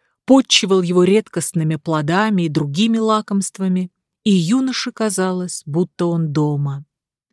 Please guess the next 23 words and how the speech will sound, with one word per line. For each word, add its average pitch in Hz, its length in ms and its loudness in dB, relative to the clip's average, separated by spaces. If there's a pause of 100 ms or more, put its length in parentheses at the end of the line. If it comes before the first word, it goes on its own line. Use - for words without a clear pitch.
(320)
Старик 214 460 2
был 240 160 0
очень 254 280 -4
странным 170 520 0
человеком. 156 760 -6 (440)
Он 247 200 8
заказал 226 500 0
Аль-Мансору 190 720 2
одежду, 165 640 -4
какую 190 380 0
носят 185 420 0
в - 40 -10
Египте 175 640 -2
знатные 180 520 0
вельможи. 165 640 -2 (680)
Эту 185 240 6
одежду 170 540 0
хранил 170 520 2
он 170 180 -2
у 185 80 -2
себя 160 340 -2
в 139 80 -10
доме 196 440 -2